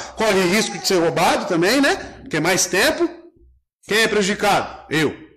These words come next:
e minha esposa, minha família. Cultivar e preservar. Sentido espiritual disso. O nosso catecismo, ele afirma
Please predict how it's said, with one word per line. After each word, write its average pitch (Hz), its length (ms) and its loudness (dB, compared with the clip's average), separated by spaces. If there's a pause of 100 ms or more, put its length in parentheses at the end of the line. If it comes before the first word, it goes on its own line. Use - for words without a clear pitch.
(140)
e 127 80 -6
minha 135 100 -2
esposa, 139 500 -6
minha 127 140 -10
família. 127 460 -10 (2250)
Cultivar 131 920 -6 (580)
e 131 100 -12
preservar. 127 680 -8 (1080)
Sentido 240 380 -2
espiritual 240 540 0
disso. - 440 -6 (720)
O 247 40 -12
nosso 269 260 -2
catecismo, 190 800 -4
ele 202 200 -2
afirma 202 560 -4